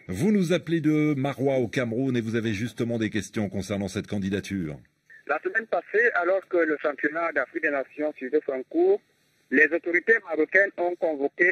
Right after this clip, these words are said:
Speaker 2: une conférence de presse officialisant leur intention à organiser la Coupe du Monde deux mille vingt-six. Quels sont les différents changements connus par le Maroc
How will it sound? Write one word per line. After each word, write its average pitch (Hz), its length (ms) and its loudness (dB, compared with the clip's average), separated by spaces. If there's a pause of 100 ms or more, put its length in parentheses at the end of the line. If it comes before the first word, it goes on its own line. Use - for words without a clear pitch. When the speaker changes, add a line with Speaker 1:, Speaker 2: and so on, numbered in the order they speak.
Speaker 2:
une 185 100 -2
conférence 151 500 0
de 139 160 -2
presse 175 240 2 (240)
officialisant 151 960 0 (100)
leur 160 320 4
intention 175 640 2
à 147 40 2
organiser 135 680 2 (320)
la 143 140 0
Coupe 175 180 -4
du 143 120 0
Monde 170 320 2 (180)
deux 165 120 4
mille 170 180 6
vingt-six. 143 340 0 (720)
Quels 220 260 6
sont 240 280 2
les 185 80 6
différents 196 440 0 (140)
changements 170 540 -2
connus 175 240 2
par 196 100 2
le 180 80 2
Maroc 156 320 0